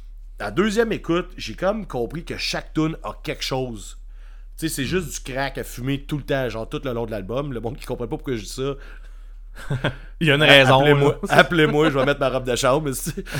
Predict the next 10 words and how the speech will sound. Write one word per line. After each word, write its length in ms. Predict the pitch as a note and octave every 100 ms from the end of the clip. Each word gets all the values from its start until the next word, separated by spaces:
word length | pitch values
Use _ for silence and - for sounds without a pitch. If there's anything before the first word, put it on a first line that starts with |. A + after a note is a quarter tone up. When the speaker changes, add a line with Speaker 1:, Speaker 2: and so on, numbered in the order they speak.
| - -
Speaker 1:
euh, 420 | D3+ D#3 D#3+ E3
<laughs> 100 | - G3 - - F3+ - - - - - - - - - - - - - - - - - - - - - B2+ -
ch-, 280 | - - - -
chaque 420 | - A#3 A3+ -
tune 240 | G#3 A#3+
a 40 | A3
quelque 200 | B2 -
chose 240 | D#3 D#3
de 80 | B2
spécial. 680 | - A#2+ - C3+ D#3 A#2